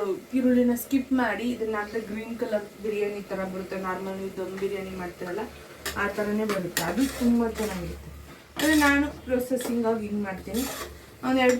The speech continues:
ಥರ ನಾನು ರೆಡಿಮೇಡ್ ಆಗಿ ಸ್ಟಾರ್ಟಿಂಗ್ ಫಸ್ಟ್ ನಾನು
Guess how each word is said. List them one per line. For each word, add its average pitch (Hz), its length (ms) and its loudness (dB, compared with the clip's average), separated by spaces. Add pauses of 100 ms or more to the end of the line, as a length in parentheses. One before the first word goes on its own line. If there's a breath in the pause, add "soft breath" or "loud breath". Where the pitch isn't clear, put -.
ಥರ 254 80 4 (160)
ನಾನು 233 160 2 (340)
ರೆಡಿಮೇಡ್ 262 520 8
ಆಗಿ 220 240 -4 (540)
ಸ್ಟಾರ್ಟಿಂಗ್ 247 460 4 (160)
ಫಸ್ಟ್ 220 320 -6
ನಾನು 226 140 0